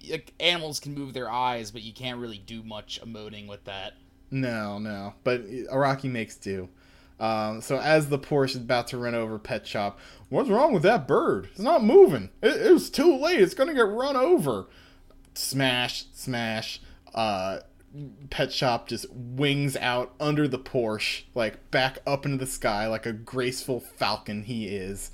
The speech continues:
Speaker 2: And the guy in the Porsche is really <laughs> confused. "What, what was that bird? It flew under the car, but this car is so close to the ground. It's a great car.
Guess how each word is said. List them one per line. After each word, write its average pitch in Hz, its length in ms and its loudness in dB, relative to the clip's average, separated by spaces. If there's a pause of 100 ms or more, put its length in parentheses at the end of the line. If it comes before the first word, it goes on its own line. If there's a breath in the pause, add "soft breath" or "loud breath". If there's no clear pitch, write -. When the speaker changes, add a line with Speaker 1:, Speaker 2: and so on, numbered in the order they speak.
(360 soft breath)
Speaker 2:
And 104 560 -4
the 123 60 -6
guy 120 240 -2
in 117 60 -4
the 117 80 -6
Porsche 123 320 -4
is 110 120 -6
really 110 520 -4
<laughs> - 0 -
confused. - 880 -8 (440 loud breath)
"What, 220 300 2
what 170 320 4
was 214 340 0
that 214 260 2
bird? 247 300 4
It 156 120 -2
flew 262 260 -4
under 254 140 -4
the 214 100 2
car, 262 380 0
but 151 120 -4
this 208 140 -8
car 110 260 -4
is 113 80 -10
so 226 240 2
close - 320 -6
to 110 80 -12
the 104 80 -8
ground. 107 300 -6
It's - 100 -8
a 107 60 -8
great 151 320 -4
car. 92 320 -8